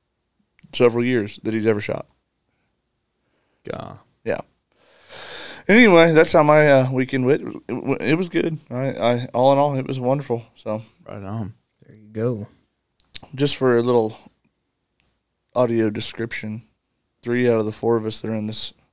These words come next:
Speaker 1: studio right now are in full camo. So.
Speaker 2: How do you know?
Speaker 1: Well.
Speaker 2: Can't see me.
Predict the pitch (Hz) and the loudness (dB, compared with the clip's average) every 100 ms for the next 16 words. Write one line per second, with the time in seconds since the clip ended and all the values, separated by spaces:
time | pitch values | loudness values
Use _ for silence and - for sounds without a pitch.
0 | _ - - 123 117 104 104 104 107 107 | _ -12 -6 -2 -2 -4 -6 -6 -6 -8
1 | 101 - _ _ _ _ _ _ 117 113 | -10 -14 _ _ _ _ _ _ -12 -4
2 | 117 110 113 110 110 104 _ _ _ 104 | -2 -2 -6 -8 -10 -12 _ _ _ -20
3 | 107 _ _ _ _ _ _ _ _ _ | _ _ _ _ _ _ _ _ _ _
4 | _ _ _ 104 101 98 95 104 87 - | _ _ _ -10 -8 -10 -8 -8 -8 -14
5 | _ _ _ _ _ _ _ _ _ _ | _ _ _ _ _ _ _ _ _ _
6 | _ 98 92 117 _ _ _ 92 - - | _ -12 -12 -14 _ _ _ -16 -12 -8
7 | 104 87 85 | -6 -8 -12